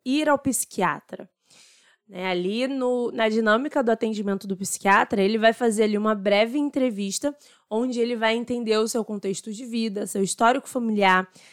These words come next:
se você tem algum histórico familiar de alguma patologia. Então, algumas coisas ali vão ser avaliadas. Só que há uma diferença quando você busca primeiro o psicólogo,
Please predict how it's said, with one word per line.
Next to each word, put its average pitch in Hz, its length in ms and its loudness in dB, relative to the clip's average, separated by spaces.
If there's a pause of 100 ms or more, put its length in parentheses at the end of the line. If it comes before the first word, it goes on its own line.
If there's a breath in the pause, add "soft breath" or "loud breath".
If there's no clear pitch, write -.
se - 120 -8
você 202 200 -4
tem 220 140 2
algum 214 380 0 (680)
histórico 214 540 4
familiar 196 480 4
de 185 100 0
alguma 185 240 0
patologia. 185 960 0 (400 soft breath)
Então, 311 300 2 (220 soft breath)
algumas 269 460 6
coisas 247 380 2
ali 240 200 2
vão 247 220 -6
ser 240 220 -2
avaliadas. 220 720 0 (240 soft breath)
Só 269 440 6
que - 240 -4
há 262 120 8
uma 302 280 0
diferença 208 1300 -6 (320 soft breath)
quando 226 340 -4
você 226 280 -4
busca 220 500 -8
primeiro 208 360 -8
o - 20 -20
psicólogo, 208 680 -2